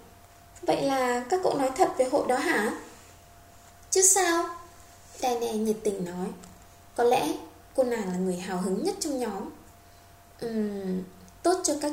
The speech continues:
cậu." Kara quấn, quấn chiếc khăn nhỏ quanh cơ thể mỏng tang của mình.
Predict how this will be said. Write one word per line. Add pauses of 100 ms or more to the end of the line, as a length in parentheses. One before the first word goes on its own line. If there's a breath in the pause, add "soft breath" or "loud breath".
cậu." (1160)
Kara
quấn, (280)
quấn
chiếc
khăn
nhỏ (160)
quanh
cơ
thể
mỏng
tang
của
mình.